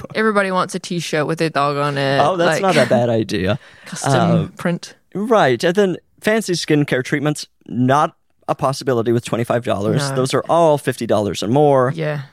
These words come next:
Speaker 1: Candy and desserts, that's kind of a downer. It's like, eh, who cares?
Speaker 2: Yeah.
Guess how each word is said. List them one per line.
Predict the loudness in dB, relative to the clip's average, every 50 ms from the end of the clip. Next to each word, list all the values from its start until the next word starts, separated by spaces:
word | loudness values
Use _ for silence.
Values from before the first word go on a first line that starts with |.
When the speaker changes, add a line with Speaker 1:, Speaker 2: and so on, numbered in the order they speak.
| _ -4
Speaker 1:
Candy | -2 0 2 2 2 2 2
and | 2 2
desserts, | 0 0 0 2 2 2 2 0 -4 -8 -8 -8 -10 -10 -14 -18 _ _ _ _ _ _ -20 -20 -20 -14 _
that's | -4 -4 -2 -2
kind | -2 -2 -2
of | -2
a | -4 -2
downer. | 0 0 0 2 2 2 2 2 2 0 0 -4 _ _ -8 -8
It's | -4 -2
like, | 0 0 0 -2 -6 -10 -8
eh, | -4 -2 0 2 2 2 2
who | 0 -2 -6
cares? | -8 -6 -2 0 2 2 2 2 0 -2 -4 -8
Speaker 2:
Yeah. | -10 -12